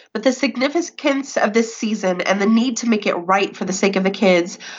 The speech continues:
calls for a spirit of cooperation. I love my kids and want to spend every moment with them, but I know their dad does too. Additionally, our kids also want to celebrate the season with both parents,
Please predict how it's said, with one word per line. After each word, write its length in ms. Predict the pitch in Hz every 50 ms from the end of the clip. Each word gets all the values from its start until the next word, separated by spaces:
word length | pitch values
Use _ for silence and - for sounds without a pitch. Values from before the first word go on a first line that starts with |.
| - - -
calls 320 | - 254 240 247 247 -
for 120 | - 233
a 60 | 240 233
spirit 380 | - - - 202 202 208 202
of 120 | 202 196 -
cooperation. 880 | - 202 190 196 190 185 180 180 170 170 - - 165 156 151 151 156 - _ _ - - - -
I 100 | - 190
love 320 | 190 190 202 226 240 254 254
my 140 | 269 277 277
kids 420 | - 285 277 269 269 262 240 -
and 180 | - 180 175 185
want 140 | 190 202 202
to 60 | 226
spend 260 | 220 - - 214 202 -
every 280 | - 196 202 220 233 233
moment 380 | 233 220 208 214 226 254 -
with 160 | - 262 254
them, 320 | - 269 262 262 262 262 - - - - _ -
but 100 | 247 240
I 60 | 233
know 180 | 240 240 240
their 140 | 233 233 214
dad 300 | 196 214 214 233 262 226
does 260 | 202 185 185 - -
too. 480 | - - 302 269 208 156 147 147 151 - - - - - - - _ -
Additionally, 640 | 202 202 247 277 302 - - 269 226 202 185 185 185 -
our 120 | 190 190
kids 320 | 190 - - 269 233 226 - -
also 300 | 190 214 254 269 - 285
want 220 | 254 233 208 214 -
to 80 | 226
celebrate 500 | 214 - - 208 214 240 233 240 240 233
the 80 | 240 226
season 400 | 226 - 214 185 185 190 202 196
with 180 | 196 202 196 -
both 320 | 190 190 208 247 220 -
parents, 540 | - 226 180 170 165 175 208 226 - -